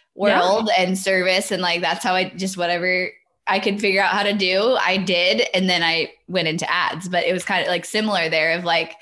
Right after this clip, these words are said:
Speaker 1: Super similar.
Speaker 2: service. I stayed in the service though. I'm still in, I'm still in the service with the team, but also
Speaker 1: Well,
Speaker 2: info product.
Speaker 1: I think it's one of those things where at some point when you wanna make that transition,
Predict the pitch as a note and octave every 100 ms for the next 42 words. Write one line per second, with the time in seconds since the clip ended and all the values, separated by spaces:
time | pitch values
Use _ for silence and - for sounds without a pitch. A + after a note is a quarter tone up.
0 | - - C#4 C#4+ B3+ B3 G3+ E3 A3 A3
1 | G#3 G#3 G#3+ A3 A#3 B3+ C4 A#3+ G#3 -
2 | F#3+ E3+ F#3 - E3+ F3 G3+ - G3+ F#3+
3 | F3+ - A3+ D4+ E4+ D#4+ C#4 C4+ A#3 F#3+
4 | G3+ - D4+ A#3 A#3+ C#4+ G#3 F#3+ B3+ A#3
5 | G3+ F#3 G#3 G3 G3+ F#3 F#3 F4 G#4+ G4
6 | F#3+ F3+ E3+ E3 - _ - - - C#4+
7 | E4+ F4 A4 A#4 A4+ - D#4 D4+ C#4+ C4+
8 | C#4 C#4+ C4 A3+ E3+ C#4+ D#4 D#4 C#4+ A#3+
9 | A3+ A3+ A3 G#3 G#3 G#3+ G3+ G3+ E3 -
10 | G3 F#3+ G3+ G#3 F#3+